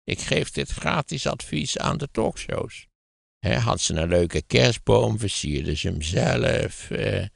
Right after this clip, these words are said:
eh, waren het elektrische lichtjes of moesten het kaarsjes zijn volgens het protocol?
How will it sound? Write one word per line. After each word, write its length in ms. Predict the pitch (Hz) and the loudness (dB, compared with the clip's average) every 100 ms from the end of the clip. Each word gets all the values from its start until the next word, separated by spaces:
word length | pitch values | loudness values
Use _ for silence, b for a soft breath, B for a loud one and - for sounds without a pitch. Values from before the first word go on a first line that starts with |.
| _ _ _ _ - | _ _ _ _ -10
eh, 100 | 85 | -6
waren 280 | 85 80 80 | -2 -2 -2
het 140 | 76 | 0
elektrische 720 | 76 87 120 - 113 117 120 | 0 2 2 2 -2 2 2
lichtjes 460 | 117 120 107 113 113 | 4 2 2 -2 0
of 160 | 101 - | 0 0
moesten 360 | 92 87 - | -2 -2 -4
het 180 | 87 80 | -4 -6
kaarsjes 540 | - 135 127 - 113 - | -2 0 2 0 -2 -2
zijn 280 | 110 113 92 | -2 -2 -2
volgens 280 | 95 87 - | -2 -2 -4
het 120 | - | -6
protocol? 920 | - 90 85 - - - 107 - 117 | -2 0 0 -4 -2 2 6 6 2